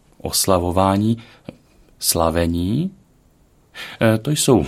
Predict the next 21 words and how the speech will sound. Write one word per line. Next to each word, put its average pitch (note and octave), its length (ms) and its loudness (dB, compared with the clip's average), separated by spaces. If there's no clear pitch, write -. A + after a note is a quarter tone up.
slovesa, F2 520 -2
která G2+ 260 0
lze G2+ 360 2
v - 120 -20
teologickém F#2 600 -2
jazyce G#2+ 380 -2
vztahovat G#2 540 2
jen F2+ 280 2
a G2 60 -4
pouze F2 380 -2
k E2 40 -8
Bohu. - 360 -10
Pozdější A2+ 400 -2
staletí G#2 480 2
potom G2+ 300 -2
budou F#2 340 2
velmi B2+ 380 4
dbát F2+ 360 2
na F#2 100 -2
rozlišení G2 580 0
mezi F#2+ 320 2